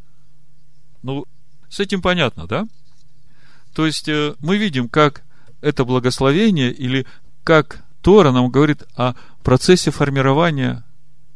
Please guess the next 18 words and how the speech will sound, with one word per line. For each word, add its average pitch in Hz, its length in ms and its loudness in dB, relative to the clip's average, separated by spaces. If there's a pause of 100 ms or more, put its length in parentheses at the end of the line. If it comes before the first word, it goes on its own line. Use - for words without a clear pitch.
(400)
о 120 100 -2
пути 139 240 -4
формирования 117 800 0 (640)
Божьего 107 460 6
народа. 143 480 4 (420)
И 151 80 4
мы 175 160 8
видим, 214 220 6
что 185 140 2
будет 190 260 4
такой 151 280 6
период, 165 400 6
когда 139 520 0 (480)
вот 143 160 6
эти 143 180 4
народы 131 480 6
будут 147 280 4
благословляться 127 880 0